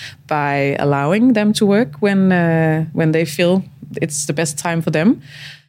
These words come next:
uh, so that it's okay to take a break in the middle of the day and take a nap. If you really feel like a twenty-minute nap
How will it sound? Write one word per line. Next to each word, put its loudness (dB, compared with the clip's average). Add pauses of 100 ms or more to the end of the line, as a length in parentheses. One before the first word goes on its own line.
(140)
uh, 0
so 0
that 0
it's -2
okay 0
to -4
take -2 (340)
a -4
break -2
in 2
the 4
middle 2
of -2
the -2
day 2
and 0
take -2
a -2
nap. -2
If -2
you 0
really 2
feel 0
like 0
a 0
twenty-minute -2
nap -2